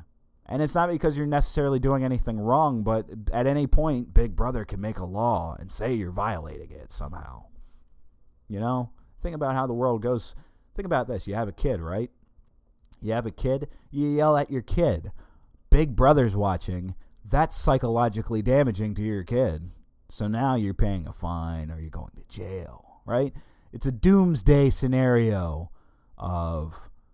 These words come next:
you know, Big Brother becoming bigger and bigger and bigger. Who watches The Watchmen, right? Who watches The Watchmen? But is it really all that crazy to think that? Now,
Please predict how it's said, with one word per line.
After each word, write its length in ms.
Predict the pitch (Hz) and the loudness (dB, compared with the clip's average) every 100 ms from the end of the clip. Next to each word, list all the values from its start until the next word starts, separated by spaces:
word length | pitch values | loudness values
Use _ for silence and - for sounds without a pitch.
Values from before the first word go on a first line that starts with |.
| _ _ _ _ _ - | _ _ _ _ _ -12
you 80 | 95 | -10
know, 400 | 82 69 69 - - | -8 -10 -12 -12 2
Big 320 | - 107 101 | 2 2 0
Brother 380 | 95 95 92 87 | 2 2 -2 -6
becoming 400 | 87 - 85 87 | -8 -6 -6 -6
bigger 380 | 87 104 104 107 | 0 2 2 -2
and 160 | 104 92 | -2 0
bigger 340 | 98 95 95 | -2 -2 -8
and 160 | 87 85 | -6 -2
bigger. 340 | 80 - - | -2 -4 -4
Who 200 | 104 170 | 6 6
watches 680 | 180 151 127 123 - 120 107 | 8 6 6 4 0 -4 -2
The 140 | 117 | -2
Watchmen, 840 | 107 104 95 90 - 90 78 - 87 | 0 0 -2 -4 -8 -8 -10 -12 -10
right? 380 | 101 120 127 127 - | 0 2 2 -2 -6
Who 500 | - 139 135 131 127 - | -2 2 4 4 2 -2
watches 680 | 101 104 104 - 104 101 90 - | -2 -2 -2 -4 -4 -4 -6 -8
The 200 | - 92 | 0 0
Watchmen? 800 | 87 87 - - - 73 - - - 240 _ _ _ _ _ _ _ _ _ - _ _ _ _ _ _ - | 0 -4 -6 -8 -10 -10 -14 -20 -20 -20 _ _ _ _ _ _ _ _ _ -20 _ _ _ _ _ _ 0
But 120 | 113 | 0
is 140 | 120 | 2
it 100 | 120 | -2
really 420 | 117 123 160 165 151 | 0 2 4 4 0
all 340 | 127 131 135 | 0 2 2
that 340 | 117 120 - - | 2 -2 -4 -6
crazy 720 | - 160 202 196 104 85 - _ _ _ _ _ _ _ _ _ _ _ _ _ _ _ _ - | -4 2 4 4 0 -6 -12 _ _ _ _ _ _ _ _ _ _ _ _ _ _ _ _ 2
to 100 | - | 2
think 420 | - 202 202 - | 2 -2 -2 -2
that? 260 | 107 90 87 | -4 -4 -6
Now, 380 | 117 110 104 | -4 -4 -4